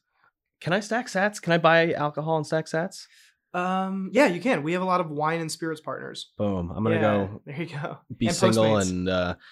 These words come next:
Speaker 1: or Postmates in some booze and cry about my singleness.
Speaker 2: <laughs> Yeah.
Speaker 1: Nah, we'll go out.
Speaker 2: Celebrate it.
Speaker 1: Celebrate my singleness.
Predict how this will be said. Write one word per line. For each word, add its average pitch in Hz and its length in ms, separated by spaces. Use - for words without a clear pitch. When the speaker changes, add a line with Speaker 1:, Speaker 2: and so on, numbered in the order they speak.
Speaker 1:
or 113 220
Postmates 107 580
in 104 120
some 95 260
booze 101 360
and 85 260
cry 101 220
about 92 220
my 87 100
singleness. 82 560
Speaker 2:
<laughs> - 140
Yeah. - 380
Speaker 1:
Nah, 58 360
we'll 160 80
go - 120
out. - 140
Speaker 2:
Celebrate 156 380
it. 123 160
Speaker 1:
Celebrate 90 440
my 82 140
singleness. 82 500